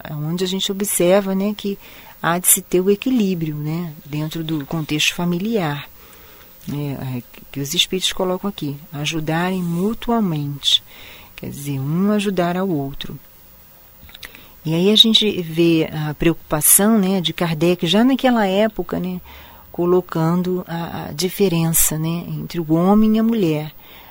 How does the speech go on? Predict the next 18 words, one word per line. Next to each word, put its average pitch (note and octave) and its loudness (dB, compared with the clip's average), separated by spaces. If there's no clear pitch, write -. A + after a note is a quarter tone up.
mas D#3 0
que C#3 -4
todos G3 0
dois, E3+ 2
como E3+ 0
na, E3 2
na D#3 -2
questão D#3 0
oitocentos C#3+ -4
e - -12
dezessete, E3 2
né, D#3+ -6
a D#3+ -4
inteligência E3 0
cabe D#3 -2
aos G3+ -2
dois, D3+ -2
né? F3 -8